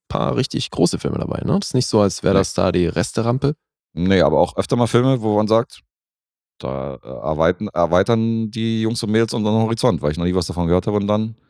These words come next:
Speaker 2: waren wir da teilweise überrascht, was für geile Dinger dabei sind.
Speaker 1: Du meintest jetzt bei den Hausaufgaben. Ich
Speaker 2: Bei den
Speaker 1: meinte,
Speaker 2: Hausaufgaben.
Speaker 1: für die, die Supporter-Folgen nicht kennen, dass wir in den Supporter-Folgen auch, Gottes Willen, ich wollte jetzt nicht die Hausaufgaben, die die Leute uns hier
Speaker 2: Ach, das meinst du?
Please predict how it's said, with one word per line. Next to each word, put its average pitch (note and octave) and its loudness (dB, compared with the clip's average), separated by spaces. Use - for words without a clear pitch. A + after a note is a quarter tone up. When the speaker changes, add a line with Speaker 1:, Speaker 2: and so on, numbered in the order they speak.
Speaker 2:
waren F#2 2
wir G#2 4
da G#2+ 4
teilweise G#2 2
überrascht, F#2+ 2
was G2+ -2
für G2+ 0
geile G2 4
Dinger G#2+ 2
dabei C2+ 2
sind. B1+ -6
Speaker 1:
Du F2 2
meintest E2 2
jetzt E2+ 0
bei D2+ 0
den D2 -2
Hausaufgaben. E2+ -2
Ich - -6
Speaker 2:
Bei D2+ 2
den D#2 4
Speaker 1:
meinte, - 2
Speaker 2:
Hausaufgaben. - -4
Speaker 1:
für - -6
die, F2+ -4
die E2+ 0
Supporter-Folgen F2 0
nicht E2 -2
kennen, E2 -2
dass F2 -4
wir - -2
in F#2+ 2
den F2 2
Supporter-Folgen E2+ 0
auch, A1+ 0
Gottes - -6
Willen, G2 6
ich D2+ -2
wollte D2 2
jetzt - -8
nicht - -4
die - -6
Hausaufgaben, D#2+ -2
die D#2+ -6
die - -6
Leute - -2
uns - -6
hier - -6
Speaker 2:
Ach, - -20
das - -2
meinst - -14
du? - -20